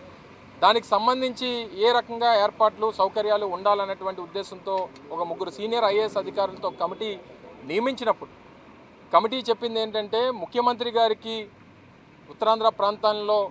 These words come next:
ఇక నుంచి, ఆ, వారు ఉండాలనుకున్నప్పుడు ఇదైతే బాగుంటుందనేటువంటి ఒక సూచనని ఆ కమిటీ చేయడం జరిగింది. So దీన్ని టూరిజం రిసార్ట్గా దీన్ని కొనసాగించాలా,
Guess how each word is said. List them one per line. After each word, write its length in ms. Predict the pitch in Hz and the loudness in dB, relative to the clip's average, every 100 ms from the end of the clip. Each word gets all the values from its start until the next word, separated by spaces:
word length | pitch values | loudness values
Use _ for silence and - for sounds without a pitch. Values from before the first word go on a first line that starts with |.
| - - | -8 -12
ఇక 120 | 185 | -10
నుంచి, 460 | 190 196 208 196 175 - - - 156 | -10 -8 -8 -8 -10 -20 -20 -18 -2
ఆ, 340 | 165 165 165 160 | 2 2 2 0
వారు 400 | 185 185 180 - 156 | 0 2 -4 -6 -12
ఉండాలనుకున్నప్పుడు 880 | 170 208 208 214 202 196 247 285 - - - - - - - - - - | 4 4 4 0 -2 0 0 0 -4 -14 -20 -20 -20 -20 -20 -20 -20 -12
ఇదైతే 440 | 202 214 220 254 | 0 2 4 2
బాగుంటుందనేటువంటి 960 | 226 190 226 233 233 233 226 214 214 214 | 2 4 4 2 -2 -2 -2 -2 -2 0
ఒక 180 | 208 180 | -2 -4
సూచనని 640 | - 226 269 262 240 214 196 190 | -10 -4 -2 -2 -4 -6 -8 -10
ఆ 60 | |
కమిటీ 340 | 185 185 202 220 185 | -2 -2 -2 -6 -8
చేయడం 200 | 185 175 | -8 -6
జరిగింది. 400 | 165 190 208 233 - - - - - - - | -6 -4 -8 -12 -20 -20 -20 -20 -20 -20 -2
So 160 | 208 214 | 2 2
దీన్ని 220 | 196 208 202 | 2 -6 -6
టూరిజం 480 | 196 220 226 233 | -4 -2 0 -2
రిసార్ట్గా 640 | 190 165 220 214 226 220 196 - - | -2 4 4 6 6 6 4 -10 -12
దీన్ని 180 | 185 208 | -8 -6
కొనసాగించాలా, 800 | 240 180 220 214 208 202 208 214 | -6 2 2 2 0 0 2 0